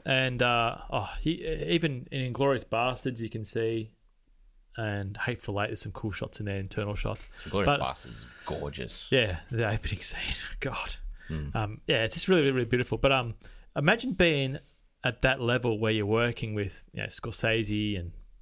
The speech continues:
Speaker 1: Tarantino. You know,
Speaker 2: Yeah.
Speaker 1: it's like, it's like, "Hey, hey," I think they call him Bob. Like, I think they call him Bob, isn't it?
Speaker 2: Robert. Oh,
Speaker 1: Yeah,
Speaker 2: that makes
Speaker 1: Rob,
Speaker 2: sense,
Speaker 1: yeah.
Speaker 2: yeah.
Speaker 1: They just say, "Hey, uh, you know, I'm not gonna work with another cin-, cinematographer. Let's just get our schedules lined up together."
Speaker 2: Yeah.
Speaker 1: It's crazy, man.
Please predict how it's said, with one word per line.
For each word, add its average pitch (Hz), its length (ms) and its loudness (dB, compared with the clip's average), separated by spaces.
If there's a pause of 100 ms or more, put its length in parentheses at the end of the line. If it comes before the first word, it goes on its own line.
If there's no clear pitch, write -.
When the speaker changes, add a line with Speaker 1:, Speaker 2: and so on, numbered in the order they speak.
(320)
Speaker 1:
Tarantino. 101 800 -2 (120)
You 107 100 -2
know, 98 100 2
Speaker 2:
Yeah. 101 100 -2 (180)
Speaker 1:
it's - 180 -6
like, 107 280 -6 (300)
it's - 100 -4
like, 120 120 -2
"Hey, 107 280 0 (260)
hey," 117 80 -8 (380)
I - 60 -4
think 226 140 0
they 185 60 0
call 120 160 -2
him 95 80 -4
Bob. 95 300 -4 (440)
Like, 123 140 -6
I 123 40 -4
think 139 160 -6
they - 60 -16
call 101 120 -6
him 104 100 -10
Bob, - 240 -10
isn't 135 140 -8
it? - 520 -14
Speaker 2:
Robert. 87 320 4 (320)
Oh, 120 160 4
Speaker 1:
Yeah, 123 140 2
Speaker 2:
that 113 40 2
makes 120 220 4
Speaker 1:
Rob, 127 80 2
Speaker 2:
sense, 110 160 2
Speaker 1:
yeah. 85 80 -4
Speaker 2:
yeah. 76 80 -6 (240)
Speaker 1:
They 139 140 4
just 131 120 2
say, 139 160 6
"Hey, 135 240 6
uh, 127 300 4 (800)
you 131 80 0
know, 104 220 -2
I'm 117 100 -4
not 113 100 -4
gonna 107 160 -2
work 107 160 -2
with - 80 -16
another 104 160 -6
cin-, - 540 -8
cinematographer. 101 280 -2
Let's 104 220 -4
just - 200 -8
get - 120 -4
our 101 80 -6
schedules 104 460 -6
lined 98 200 -4
up - 120 -8
together." 101 340 -4 (140)
Speaker 2:
Yeah. 80 300 0 (160)
Speaker 1:
It's - 100 -8
crazy, 190 340 2
man. 104 200 -4